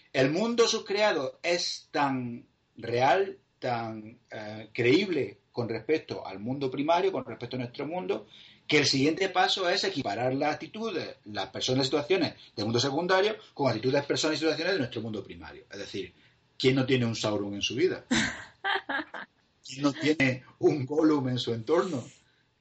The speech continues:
¿Quién no ha sido a veces un poco Gollum?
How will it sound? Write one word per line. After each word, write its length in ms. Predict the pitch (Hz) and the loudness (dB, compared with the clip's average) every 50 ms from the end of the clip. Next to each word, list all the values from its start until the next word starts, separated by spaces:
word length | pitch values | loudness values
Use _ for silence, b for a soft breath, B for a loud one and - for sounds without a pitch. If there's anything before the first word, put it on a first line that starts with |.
| _ _ _ - | _ _ _ 2
¿Quién 340 | 147 147 156 170 190 196 | 4 6 6 6 4 2
no 100 | 180 170 | 0 0
ha 60 | 165 - | 0 2
sido 460 | - 170 175 170 165 156 143 147 147 | 2 2 2 2 2 2 2 2 2
a 100 | 131 131 | 2 2
veces 680 | 135 139 147 135 - - 131 127 123 120 120 123 - - _ _ _ _ _ - | 4 2 2 0 0 0 2 2 4 2 0 -2 -4 -12 _ _ _ _ _ -8
un 120 | 147 131 123 | -8 -8 -4
poco 340 | - 156 151 - - 131 | 2 2 2 2 2 0
Gollum? 480 | 117 120 143 190 208 190 120 107 104 110 | 2 4 4 6 6 4 2 0 -4 -12